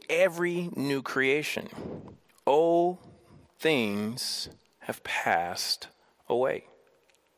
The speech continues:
Old things have passed away. Remember, I said Paul's gonna use a contrast to set us up to see how we highlight the character of the new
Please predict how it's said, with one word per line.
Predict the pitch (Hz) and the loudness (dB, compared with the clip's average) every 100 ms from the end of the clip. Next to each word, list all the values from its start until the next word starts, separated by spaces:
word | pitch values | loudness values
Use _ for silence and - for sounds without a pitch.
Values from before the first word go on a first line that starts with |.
| _ _ _ _ _ _ _ _ _ _ _ _ _ | _ _ _ _ _ _ _ _ _ _ _ _ _
Old | 120 143 | 0 0
things | - 110 113 - | -2 -2 -2 -6
have | - | -8
passed | - 90 80 90 - 98 | -2 -2 -2 -4 -4 -2
away. | 107 135 107 | 0 0 2
Remember, | 131 196 240 185 | 4 4 6 6
I | 156 | 4
said | - 202 180 - | 4 2 2 2
Paul's | 175 185 196 | 6 6 6
gonna | 180 165 | 2 0
use | 165 | 2
a | 147 | 2
contrast | - - 190 262 - 143 117 98 101 - - - - - - - - - | 0 4 4 4 2 4 4 4 0 -2 -8 -10 -16 -16 -18 -20 -6 0
to | 160 | 4
set | - 196 185 | 6 8 8
us | 175 - | 6 6
up | 202 - - - - - | 4 4 -6 -20 -10 -2
to | 170 | 2
see | - - 214 | 4 4 4
how | 196 175 165 | 6 8 8
we | 156 | 6
highlight | 139 170 185 190 156 139 | 0 4 6 8 4 0
the | 131 | -2
character | - 185 175 - 143 127 127 | 2 4 4 4 0 2 4
of | 135 139 135 131 - - - _ _ - | 4 4 4 0 -12 -18 -20 _ _ -4
the | 131 | -2
new | 135 165 196 113 107 107 | -2 0 0 -2 -6 -8